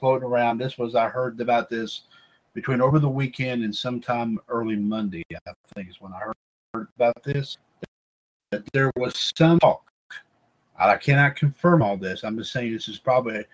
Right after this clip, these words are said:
I'm classifying it as a rumor 'cause I am not one hundred percent sure. But there was some talk that Goldberg's son was also going to be in Saudi Arabia.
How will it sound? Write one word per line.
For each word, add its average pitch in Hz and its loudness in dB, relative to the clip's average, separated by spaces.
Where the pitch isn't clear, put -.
I'm 120 0
classifying 127 4
it 113 -2
as 104 -6
a 107 -6
rumor 104 -4
'cause 98 -10
I 104 -6
am 101 -8
not 98 -6
one 117 -8
hundred 104 -8
percent 101 -14
sure. 113 -10
But 120 -10
there 131 -2
was 123 -2
some 185 6
talk 147 6
that 113 -2
Goldberg's 131 0
son 113 2
was 104 -4
also 117 4
going 110 -6
to 104 -6
be 113 -6
in 107 -6
Saudi 107 -6
Arabia. 104 -6